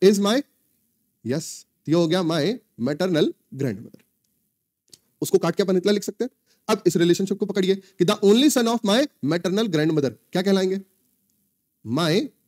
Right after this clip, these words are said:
maternal uncle, मेरी नानी के इकलौते बेटे, मेरे मामा। अब देखो पूरा कट गया, कितना बचा? सिर्फ और सिर्फ my maternal uncle। सॉल्व हो गया। अब क्वेश्चन को देख लीजिए, pointing towards a man, a woman said, क्या कहेगी? "He is my maternal uncle।"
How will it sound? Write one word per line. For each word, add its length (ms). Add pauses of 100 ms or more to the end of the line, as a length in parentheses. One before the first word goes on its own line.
(100)
maternal 500 (320)
uncle, 260 (880)
मेरी 400
नानी 340
के 100
इकलौते 320
बेटे, 340 (120)
मेरे 340 (140)
मामा। 200 (360)
अब 20
देखो 180
पूरा 220
कट 140
गया, 140
कितना 360
बचा? 180
सिर्फ 200
और 60
सिर्फ 200 (340)
my 320 (200)
maternal 480 (220)
uncle। 200 (460)
सॉल्व 240
हो 60
गया। 400 (380)
अब 80
क्वेश्चन 260
को 60
देख 120
लीजिए, 160
pointing 320
towards 260
a 120
man, 180
a 100
woman 240
said, 280 (300)
क्या 120
कहेगी? 220
"He 480
is 160 (220)
my 220 (180)
maternal 300
uncle।" 200